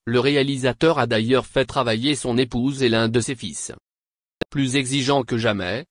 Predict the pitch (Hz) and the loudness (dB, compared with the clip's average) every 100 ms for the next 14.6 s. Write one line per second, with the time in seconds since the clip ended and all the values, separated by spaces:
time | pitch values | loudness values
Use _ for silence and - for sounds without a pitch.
0 | _ 127 131 135 143 147 135 - 139 143 | _ -2 0 2 4 4 4 0 0 2
1 | 135 127 123 147 135 - 139 120 110 113 | 2 2 0 -2 -2 0 0 0 -4 -4
2 | - 110 92 73 - 135 139 143 - 151 | -2 -2 -2 -6 2 4 4 0 -2 -4
3 | - 143 143 123 117 120 - 123 120 117 | 0 0 2 0 0 -2 -2 0 0 -2
4 | 165 135 131 - 131 123 - 147 131 120 | -4 0 0 -2 -8 -8 -2 0 2 2
5 | 113 113 107 107 104 104 98 120 139 _ | 0 0 0 -2 -2 -2 -2 -2 -6 _
6 | - 139 - 156 - 143 117 147 139 127 | 0 0 2 -4 -2 -4 -2 -2 2 2
7 | 110 85 - - - - _ _ _ _ | 0 -8 -12 -12 -14 -18 _ _ _ _
8 | - 117 - 107 104 127 139 139 _ 127 | -4 -2 -2 -2 -2 -4 -8 -8 _ 0
9 | 123 135 123 131 131 - 147 - 143 131 | 2 2 2 0 0 -4 -4 0 0 0
10 | 156 143 147 143 - 156 127 113 113 120 | -6 -2 0 -2 0 0 0 0 0 0
11 | 117 113 127 - 104 101 143 _ _ 139 | 0 0 -2 -2 -2 -2 -4 _ _ 0
12 | 135 127 151 151 139 123 160 156 151 139 | 2 2 2 0 -4 -2 -2 0 0 0
13 | 139 139 135 123 113 127 123 117 - 139 | 2 0 2 0 0 0 0 -2 -2 -4
14 | 113 95 127 107 85 80 | -4 -4 -4 -4 -6 -12